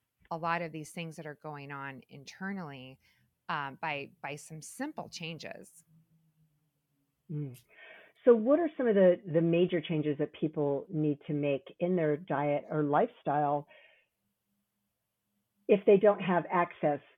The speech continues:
Speaker 2: to that type of medical, you know, testing and things like that?
Speaker 1: Yeah. Um, there, number one, um,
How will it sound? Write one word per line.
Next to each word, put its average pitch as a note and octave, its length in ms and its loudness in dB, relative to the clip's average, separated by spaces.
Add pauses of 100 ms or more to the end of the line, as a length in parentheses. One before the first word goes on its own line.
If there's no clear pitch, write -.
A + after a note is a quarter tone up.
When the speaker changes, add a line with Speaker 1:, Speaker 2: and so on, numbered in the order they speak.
(140)
Speaker 2:
to F3 80 0
that D3+ 160 0 (100)
type D3+ 220 0
of C#3 240 -2 (440)
medical, D3 800 0 (340)
you D#3 100 -6
know, B2+ 400 -8 (160)
testing C#3 680 -4
and C#3 200 -8
things C3 280 -8
like A#2 240 -10
that? A2 300 -12 (540)
Speaker 1:
Yeah. F#3+ 260 -6 (640)
Um, A#3+ 240 0 (120)
there, B3+ 360 -2
number B3 360 -6
one, C3+ 440 -10
um, D3+ 460 -10